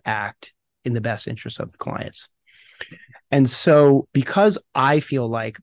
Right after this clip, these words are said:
broker-dealer compliance doesn't focus on the best interest of the clients, and all of the ru-, uh, and basically all of the rules that keep you from effectively and clearly communicating with them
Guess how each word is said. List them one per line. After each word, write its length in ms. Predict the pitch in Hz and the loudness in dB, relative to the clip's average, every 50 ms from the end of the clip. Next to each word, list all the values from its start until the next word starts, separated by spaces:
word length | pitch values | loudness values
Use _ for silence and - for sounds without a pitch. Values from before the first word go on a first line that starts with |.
| _ | _
broker-dealer 520 | - 127 127 131 135 127 117 123 123 123 120 | -4 -2 -2 -2 -4 -6 -6 -6 -6 -6 -8
compliance 460 | 117 - 113 - - 123 117 117 - | -8 -10 -10 -10 -8 -8 -8 -8 -8
doesn't 220 | - 117 113 113 | -8 -8 -8 -8
focus 320 | 101 - 117 117 110 - - | -8 -6 -6 -6 -6 -6 -6
on 100 | 123 113 | -4 -4
the 80 | 110 107 | -4 -4
best 240 | 107 120 117 117 - | -4 -4 -2 -2 -2
interest 260 | 120 117 - 113 - | -4 -4 -6 -8 -8
of 80 | 117 | -8
the 100 | 110 117 | -8 -8
clients, 400 | 117 - 135 120 113 113 110 - - _ _ | -6 -4 -2 -2 -2 -4 -6 -8 -12 _ _
and 140 | - 127 139 - | -4 -4 -2 0
all 280 | - 123 135 143 143 | 2 2 4 6 6
of 160 | 147 139 123 120 | 4 4 2 0
the 100 | 127 117 | 0 0
ru-, 300 | 113 110 127 156 170 - | 0 0 0 0 0 -2
uh, 140 | - 156 160 175 - - | -2 -4 -4 -6 -8 -6
and 180 | - 151 127 120 | -4 -2 -2 0
basically 460 | 139 143 160 - 147 - 127 123 - _ | 0 -2 -2 -4 -6 -8 -8 -10 -8 _
all 240 | 123 139 180 226 247 | -2 -2 0 0 -2
of 80 | 208 | -2
the 80 | 208 190 | -2 -2
rules 560 | 175 156 170 185 156 - - - - - - _ _ _ _ _ _ - _ _ | -2 -2 -2 -4 -4 -4 -8 -12 -16 -20 -20 _ _ _ _ _ _ -20 _ _
that 160 | - 120 120 - | -10 -10 -10 -10
keep 300 | - - 190 202 - - | -12 -12 -12 -12 -8 -8
you 100 | 135 120 | -6 -8
from 320 | 117 - - 120 113 110 - - | -6 -6 -8 -8 -8 -8 -10 -10
effectively 1000 | - - - - - 127 123 - - 160 151 165 165 180 190 196 202 202 196 196 - | -12 -12 -10 -6 -4 -4 -4 -2 -2 -2 -2 0 0 0 0 0 0 -2 -6 -6 -6
and 160 | 131 120 123 | -6 -6 -6
clearly 460 | - - - 131 127 135 135 139 139 | -8 -8 -4 -2 0 0 0 0 -2
communicating 840 | 135 - - 123 117 117 120 131 139 - - 147 147 143 156 160 160 | -4 -6 -6 -6 -4 -4 -4 -4 -6 -6 -8 -8 -6 -6 -4 -4 -6
with 140 | 156 - | -6 -6
them 380 | - 160 165 175 190 202 202 196 | -8 -8 -6 -6 -6 -6 -6 -8